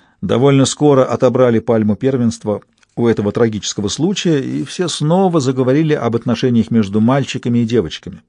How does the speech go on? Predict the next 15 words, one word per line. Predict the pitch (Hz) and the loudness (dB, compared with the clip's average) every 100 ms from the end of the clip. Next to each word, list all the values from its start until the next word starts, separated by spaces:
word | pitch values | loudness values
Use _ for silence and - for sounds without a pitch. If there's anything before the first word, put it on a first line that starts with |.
| _ _ _ _ - | _ _ _ _ -16
"Прекрасная | 80 92 135 170 - 151 147 | -12 -2 -2 -2 -4 -6 -8
пора | 143 110 117 | -6 -4 -2
юности. | 131 117 135 135 - - - _ | -2 -4 -4 -6 -8 -16 -20 _
Где | - 87 120 | -10 -6 -4
ты?" | 143 104 85 _ _ _ _ _ _ _ _ _ _ - | -4 -6 -8 _ _ _ _ _ _ _ _ _ _ -2
Майрон | 110 139 139 135 131 | 2 4 4 2 2
откинулся | 120 120 - 135 117 113 | -2 -2 0 2 2 2
на | 110 | -2
спинку | - 123 101 98 | 0 -2 -2 -6
стула | - 151 185 | -4 0 0
и | 170 117 | 0 -4
снова | - 123 156 147 | -2 0 2 0
уставился | 127 - 131 127 - | -2 -2 0 0 -2
на | 127 127 | -2 -2
экран. | 113 82 60 | -4 -6 -8